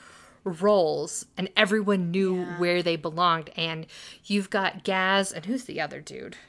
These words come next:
Speaker 1: V-, Vatha, um, who haven't had anything to do, and they're kinda, like, slouchy and, like, "Bleh,"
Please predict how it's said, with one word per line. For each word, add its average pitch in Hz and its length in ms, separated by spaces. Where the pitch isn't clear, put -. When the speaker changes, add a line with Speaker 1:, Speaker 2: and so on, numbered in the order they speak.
Speaker 1:
V-, 156 220
Vatha, 175 680
um, 165 460
who 214 180
haven't 233 420
had 220 260
anything 208 460
to 202 140
do, 214 340
and 170 180
they're 170 140
kinda, 175 320
like, 160 300
slouchy 170 1120
and, 170 220
like, 151 480
"Bleh," 147 480